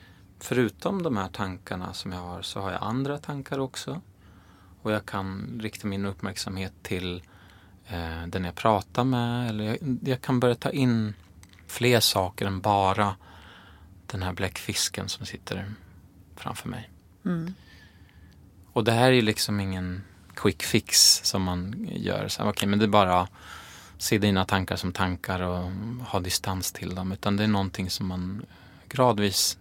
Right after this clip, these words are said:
Speaker 1: tränar upp, den här förmågan.
Speaker 2: Och kan man, eh, tänka att om man nu lider av just övergångsbesvär som ofta då handlar om liksom den här stressen som vi, i det vi började med nu,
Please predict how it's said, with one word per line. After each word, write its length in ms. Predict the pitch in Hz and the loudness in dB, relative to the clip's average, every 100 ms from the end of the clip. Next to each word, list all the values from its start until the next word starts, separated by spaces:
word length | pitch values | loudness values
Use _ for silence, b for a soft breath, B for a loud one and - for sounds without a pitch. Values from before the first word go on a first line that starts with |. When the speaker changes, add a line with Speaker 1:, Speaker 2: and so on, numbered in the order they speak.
| - | 0
Speaker 1:
tränar 340 | - 98 98 | 4 6 4
upp, 280 | 123 - - | 0 -4 -4
den 120 | 90 | -4
här 80 | 90 | -2
förmågan. 600 | - 107 110 87 82 95 - - B B B | -2 0 2 0 -4 -6 -12 -20 B B B
Speaker 2:
Och 300 | B - 226 | B -2 2
kan 140 | 254 | 6
man, 320 | 247 247 233 - - | 6 4 0 -6 -16
eh, 240 | - - - - - | -14 -14 -14 -16 -2
tänka 480 | 262 247 226 226 226 | 4 4 4 4 2
att 140 | - | 2
om 160 | - 226 | 0 2
man 120 | 233 | 4
nu 260 | 226 220 - | 2 0 -4
lider 400 | 220 240 220 214 | 0 0 2 0
av 100 | 214 | 0
just 200 | 214 - | 0 -4
övergångsbesvär 1040 | - 220 202 202 208 202 - - 240 180 | -2 2 2 4 2 0 0 2 4 2
som 160 | 180 185 | 2 0
ofta 280 | 175 - | 0 0
då 300 | 175 165 160 - | 2 2 2 0
handlar 420 | 190 175 160 165 | 2 2 4 2
om 340 | 165 165 156 - - - 160 | 4 0 -4 -8 -16 -14 -12
liksom 300 | 165 160 156 | -8 -8 -6
den 80 | |
här 100 | 151 | -4
stressen 540 | 151 - 190 196 - 151 | -4 -2 0 0 0 -2
som 140 | 156 | -4
vi, 180 | 156 156 | -4 -6
i 200 | - 165 | -6 -8
det 220 | 156 165 | -6 -6
vi 140 | 156 156 | -4 -6
började 680 | 160 202 180 175 269 220 | 2 4 4 4 4 4
med 240 | 147 135 131 | 2 0 0
nu, 320 | 73 113 156 | -2 -4 -6